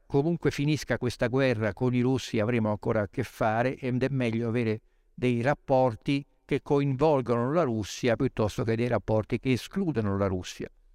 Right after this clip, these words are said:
I tedeschi e forse anche qualche italiano aggiungono in un fumetto che non si può leggere nel loro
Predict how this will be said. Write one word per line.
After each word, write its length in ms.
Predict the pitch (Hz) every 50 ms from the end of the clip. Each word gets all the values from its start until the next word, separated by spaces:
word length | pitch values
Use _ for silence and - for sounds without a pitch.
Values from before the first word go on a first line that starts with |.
| - _ _ _ _ _ -
I 100 | - 113
tedeschi 520 | 98 135 135 147 156 139 110 - - -
e 40 | 98
forse 300 | - - 123 107 - -
anche 260 | 123 120 113 - 117
qualche 260 | - 120 113 110 - 151
italiano 600 | - 185 175 143 123 120 120 123 123 117 110 _ _ _ _ _ _ _ _ _ _
aggiungono 720 | - 113 110 - 127 151 147 131 113 110 113 110 107 104 -
in 180 | - - 107 110
un 180 | 117 110 107 101
fumetto 600 | - - - 120 120 123 123 110 _ - - 110
che 120 | 98 107
non 120 | 104 98 98
si 140 | - - 120
può 120 | - 120
leggere 540 | 120 117 117 113 104 104 104 107 101 107 107
nel 180 | 101 101 104
loro 400 | 107 117 117 110 107 104 104 -